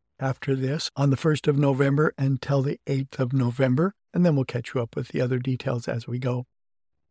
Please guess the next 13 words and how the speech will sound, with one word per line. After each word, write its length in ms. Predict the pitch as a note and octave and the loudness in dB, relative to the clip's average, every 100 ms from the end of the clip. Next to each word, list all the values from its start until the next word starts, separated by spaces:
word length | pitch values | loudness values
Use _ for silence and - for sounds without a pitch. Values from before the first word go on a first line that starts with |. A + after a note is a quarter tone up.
| _ - | _ 0
We've 220 | C3+ A#2+ | 0 2
got 240 | C#3+ C#3+ | 0 0
some 220 | - C#3 | 0 0
exciting 500 | C3 - C3 C3 C3 | 0 -4 -2 -2 -2
things 320 | C3 B2+ B2+ - | -2 -2 -2 -2
coming 340 | C3+ B2+ B2 | -4 -4 -4
up. 220 | B2 B2+ _ _ _ _ _ _ - | -6 -8 _ _ _ _ _ _ -6
Today, 320 | E3 E3+ F#3+ | 2 4 6
however, 800 | C3 C3 B2 - B2+ A2+ A#2+ C3+ _ _ _ _ - | 4 4 0 0 0 2 2 0 _ _ _ _ 0
in 240 | D3 C#3+ - | 2 4 2
our 560 | C3 C#3 D3 D3 C#3+ - _ _ | 2 4 4 4 2 -2 _ _
fourth 420 | - F#3 F#3+ - | 2 4 4 0
part 360 | C3 A#2+ B2+ | -4 -2 -4